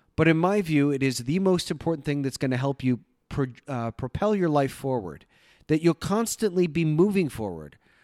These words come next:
rather than going the other direction and falling apart and going behind and losing things all the time. So before I get into that, I did wanna mention, if you haven't already, visit my website, garrettsguidance dot com, and download the audio program on relationships called Believe in Us.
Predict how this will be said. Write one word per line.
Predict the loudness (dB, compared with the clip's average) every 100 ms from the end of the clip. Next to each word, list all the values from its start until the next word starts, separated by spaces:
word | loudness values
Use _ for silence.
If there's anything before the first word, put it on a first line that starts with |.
| _ -2
rather | 0 2 0
than | 0 -2
going | 0 -2 -4 -8 -16 _ _ -4
the | -2
other | 0
direction | 0 -2 -4 -10 -12 -12
and | -14 -6
falling | -4 -2 -4
apart | -4 0 0 0
and | -8
going | -8 -8 -8
behind | -8 -6 -6 -6
and | -6
losing | -2 -2 0 -2
things | -2 -8 -8
all | -10 -12
the | -14
time. | -16 -16 -18 _ -20 -20 -6
So | 6 6 6 0 2
before | 6 8
I | 8
get | 8
into | 6 6
that, | 4 2 -2 -8 _ _ _ _ -4
I | 2
did | 4 4
wanna | 6 6
mention, | 4 4 0
if | 4
you | 2
haven't | 4 4
already, | 6 6 4
visit | 4 2 2
my | 4 6
website, | 8 6 2 -2 -4 -4 -2
garrettsguidance | 0 0 0 0 0 -2
dot | -2 -2 -4
com, | -6 -4
and | -2
download | 0 0 2 0 2
the | 2
audio | 4 4 2
program | 2 0 4 4 4
on | 2
relationships | 2 2 2 0 -2 -2 -2
called | -2 0
Believe | 0 -2 -2
in | -4
Us. | -6